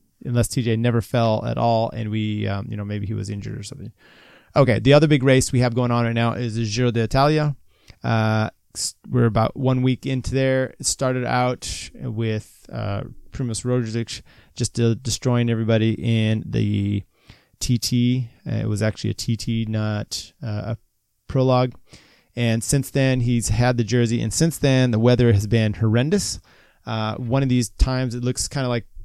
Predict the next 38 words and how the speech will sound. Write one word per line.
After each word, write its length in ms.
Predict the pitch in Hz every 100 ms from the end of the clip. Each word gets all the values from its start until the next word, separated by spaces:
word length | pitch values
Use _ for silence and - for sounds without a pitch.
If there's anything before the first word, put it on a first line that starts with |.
| -
back, 300 | 117 113 - -
I 40 | 123
don't 80 | 113
know, 180 | 101 - _ _ _
two 140 | - 127
thousand 360 | 120 110 104 -
twelve, 600 | - - 135 135 139 127
somewhere 340 | - 139 135 127
in 80 | 123
that 180 | 120
range 300 | 117 120 120
when 260 | 110 104 98 _ - _ -
Cadel 320 | 127 120 117
Evans 300 | 113 113 107
had 180 | 117 104
the, 360 | 107 107 104 92 - - - _ _ _ _
uh, 220 | 110 110 104
World 180 | 127 127
Championship 440 | 135 135 127 120
jersey, 520 | 110 131 117 123 110
and 140 | 113 104
he 120 | 120
was, 380 | 113 107 101 117 - - - -
um, 300 | 110 104 95 -
covered 280 | - 123 117
in 180 | 104 104
mud. 440 | 117 127 131 127
There 100 | 113
were 60 | 110
some, 180 | - 104
just 180 | 104 -
some 180 | 101
horrific 440 | 90 117 117 113 -
times, 540 | 120 117 117 110 -
some, 300 | - - 107
some, 340 | - 113 101 117
some 140 | -
days. 280 | 110 110 113